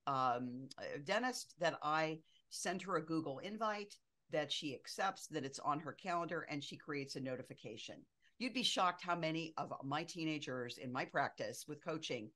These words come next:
really have not used the system very much. They don't know how to regularly, s-, you know, accept invites. I have parents complain the invites sit in the email.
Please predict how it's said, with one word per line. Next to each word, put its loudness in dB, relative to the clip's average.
really 0
have -2
not -2
used -2
the 0
system -4
very 0
much. -6
They 0
don't 2
know 0
how 4
to 4
regularly, 2
s-, -4
you -2
know, 2
accept 0
invites. 0
I 0
have -4
parents -2
complain 0
the 0
invites 0
sit -4
in -4
the -4
email. -2